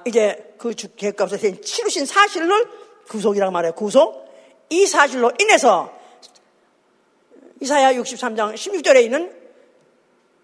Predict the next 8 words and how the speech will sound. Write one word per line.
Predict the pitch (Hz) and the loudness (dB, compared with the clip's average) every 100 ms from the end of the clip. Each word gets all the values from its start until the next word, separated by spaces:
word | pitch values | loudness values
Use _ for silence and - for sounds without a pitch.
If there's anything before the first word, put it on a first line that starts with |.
| _ _ _ _ _ _ _ | _ _ _ _ _ _ _
"주는 | - 330 339 | -10 -6 -6
우리의 | - 254 262 254 | -6 -4 0 2
아버지, | - 190 170 156 - _ _ _ _ _ _ _ _ | 2 -2 -6 -14 -18 _ _ _ _ _ _ _ _
상고부터 | - 370 415 403 403 359 - 320 339 | -12 -8 -6 -2 -2 -2 -4 -6 -6
주의 | 269 277 262 | -4 -4 -2
이름은 | 214 339 427 - | -4 -6 -10 -12
구속주이니라." | 294 269 277 - - 254 247 - 214 208 196 185 | -12 -6 -6 -6 -14 -10 -10 -8 -10 -4 -2 -2
그랬었어요. | 170 156 - 139 | -4 -14 -16 -18